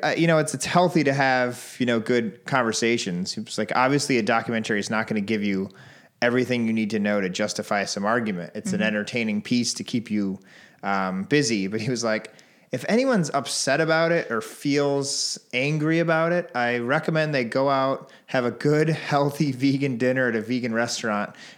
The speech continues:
Speaker 1: and maybe they'll have enough fiber to not be so irritable." <laughs>
Speaker 2: Huh.
Speaker 1: Something like that. He was just saying that people are, like,
Speaker 2: They need to take a
Speaker 1: stuck
Speaker 2: shit.
Speaker 1: up.
Speaker 2: Yeah.
Speaker 1: Um, but
Speaker 2: That's
Speaker 1: anyways,
Speaker 2: good.
Speaker 1: uh, the, the whole food, plant-based diet stuff,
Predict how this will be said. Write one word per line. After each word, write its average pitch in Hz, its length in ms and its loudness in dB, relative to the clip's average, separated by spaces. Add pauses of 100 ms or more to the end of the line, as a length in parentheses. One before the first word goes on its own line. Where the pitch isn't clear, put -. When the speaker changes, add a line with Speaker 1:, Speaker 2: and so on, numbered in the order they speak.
Speaker 1:
and 117 80 -4
maybe 139 280 2
they'll 127 160 4
have 131 160 2
enough 131 200 0
fiber 123 540 2
to 107 60 -2
not 110 240 -2
be 120 80 -2
so 113 280 -2
irritable." 120 460 0
<laughs> - 60 -8 (240)
Speaker 2:
Huh. 415 340 2
Speaker 1:
Something 202 320 2
like 175 280 0
that. 156 120 2
He 165 60 0
was - 120 -6
just 175 140 -2
saying 165 180 0
that 147 140 -2
people 143 320 -2
are, 120 120 2
like, 113 340 -2 (320)
Speaker 2:
They 220 80 2
need 202 160 4
to 175 100 0
take 185 100 2
a 131 140 6
Speaker 1:
stuck - 40 -6
Speaker 2:
shit. 139 80 2
Speaker 1:
up. 117 340 0 (100)
Speaker 2:
Yeah. 170 320 -2 (100)
Speaker 1:
Um, 113 320 0
but 113 460 -2 (480)
Speaker 2:
That's 160 120 2
Speaker 1:
anyways, 175 580 0
Speaker 2:
good. 156 100 -8
Speaker 1:
uh, 113 340 0 (280)
the, 123 340 2 (760)
the 143 100 4
whole 165 160 6
food, 151 240 4
plant-based 131 440 2
diet 110 240 4
stuff, 104 360 -2